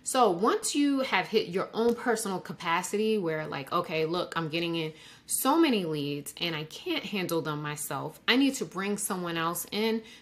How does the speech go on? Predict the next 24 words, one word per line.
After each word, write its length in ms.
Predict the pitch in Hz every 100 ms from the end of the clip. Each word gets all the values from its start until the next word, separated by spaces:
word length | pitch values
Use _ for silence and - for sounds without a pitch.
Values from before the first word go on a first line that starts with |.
| -
to 80 | 185
help 220 | 185 170
me 140 | 175
handle 420 | 156 180 170 165 156
some 200 | - 160
of 120 | 139
these 320 | 151 147 143
leads 240 | 165 147
that 140 | 143 135
are 80 | 139
coming 340 | - 143 139
in." 260 | - - - _ _ _ _ - -
So 380 | - 240 202 - - -
once 240 | 196 254 254
you've 140 | 262
hit 260 | - 320 -
your 120 | 214
capacity 720 | 196 170 151 156 143 - 185 - - -
and 200 | 190 185
you're 100 | 180
ready 340 | 156 175 190 214
to 100 | 190
bring 280 | 156 175 170
on 380 | 175 165 165